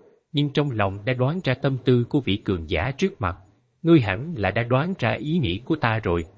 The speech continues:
Minh Dục tùy ý nói rất đơn giản. Các ngươi là nhóm người có mặt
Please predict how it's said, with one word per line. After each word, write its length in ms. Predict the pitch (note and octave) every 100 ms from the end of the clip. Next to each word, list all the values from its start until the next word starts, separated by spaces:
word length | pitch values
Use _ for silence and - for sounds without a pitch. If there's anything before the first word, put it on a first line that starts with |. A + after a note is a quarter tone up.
| _
Minh 140 | E3 D#3
Dục 140 | A2 - -
tùy 180 | F#2+ G2
ý 280 | B2 C3
nói 240 | E3 C3 E3
rất 180 | F#3 F3
đơn 200 | A2+ G2+
giản. 260 | F2 C#2+ D#3+ - _ -
Các 220 | F#3+ -
ngươi 200 | D3 C3+
là 120 | A#2
nhóm 280 | A2+ B2 F3+
người 240 | A2+ F2
có 140 | F2 D3+
mặt 240 | B2+ F#2+